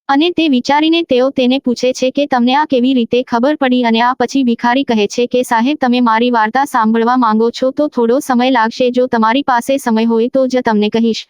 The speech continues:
તો જ ડી એમ સાહેબ તેમને કંઈક કહી શકશે. આટલું થોડી વાર પછી એસ પી મેડમ ત્યાં આવે છે અને આવ્યા પછી તે ડી એમ સાહેબને કહેવા લાગે છે કે "તમે અહીં શું કરો છો?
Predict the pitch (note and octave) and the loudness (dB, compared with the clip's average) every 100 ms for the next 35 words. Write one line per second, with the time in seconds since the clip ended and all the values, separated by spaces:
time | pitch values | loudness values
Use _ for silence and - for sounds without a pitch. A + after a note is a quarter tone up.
0 | _ - B3+ B3 C4+ C4+ D4+ A#3+ A#3 C#4 | _ -2 0 0 0 0 0 0 0 -2
1 | B3+ G#3+ B3 B3 A3+ A#3+ A3 G#3 - G3 | 0 0 0 0 -2 -2 -2 -2 -2 -6
2 | F3+ F3+ - _ _ _ _ _ C4+ C4+ | -4 -4 -6 _ _ _ _ _ -2 0
3 | D#4+ F4+ E4+ C4+ C4 C4+ A#3+ C4+ B3+ - | 2 0 0 0 2 2 0 0 -2 0
4 | C#4 B3+ - D#4 C4+ A#3+ C#4 C4+ B3 A#3 | 0 0 0 0 2 2 0 0 0 0
5 | A#3 C4 C#4 C#4+ C#4 C4 A3+ B3 C#4+ C#4 | 0 -2 -2 -2 0 2 2 0 0 -2
6 | C4+ C#4 C4+ A#3+ A#3+ C#4+ A#3+ A3+ B3 C4 | -2 -2 0 0 0 0 0 0 0 0
7 | C#4+ A#3 A3 A#3+ B3+ A3 A3 A#3 B3+ C#4+ | 0 0 0 2 2 0 0 -2 -4 -2
8 | D4+ C#4+ A#3+ A#3 A3+ C4 D4+ D4+ D4+ A#3+ | -2 0 0 0 0 0 0 -2 0 2
9 | G#3+ - A#3+ | 0 0 -2